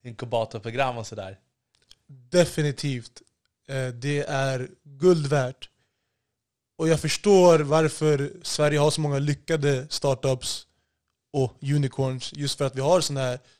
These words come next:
Speaker 2: sånt bra nät med inkubatorer och liknande. För att det är verkligen till stor nytta och det gör skillnad.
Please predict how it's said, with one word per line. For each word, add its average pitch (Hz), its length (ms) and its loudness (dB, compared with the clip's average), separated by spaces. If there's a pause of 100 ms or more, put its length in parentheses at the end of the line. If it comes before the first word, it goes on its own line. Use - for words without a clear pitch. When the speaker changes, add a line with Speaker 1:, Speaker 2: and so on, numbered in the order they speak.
(100)
Speaker 2:
sånt 139 160 -10
bra 135 240 0
nät 135 340 -2
med 127 300 -6
inkubatorer 131 600 -6
och 131 120 -4
liknande. 127 420 -8 (960)
För 143 80 -2
att - 260 -8
det 143 160 -6
är 165 180 8
verkligen 143 260 2
till - 80 -4
stor 143 140 -4
nytta 127 400 -4 (240)
och 151 100 -10
det 139 120 -2
gör 151 340 4
skillnad. 135 560 -6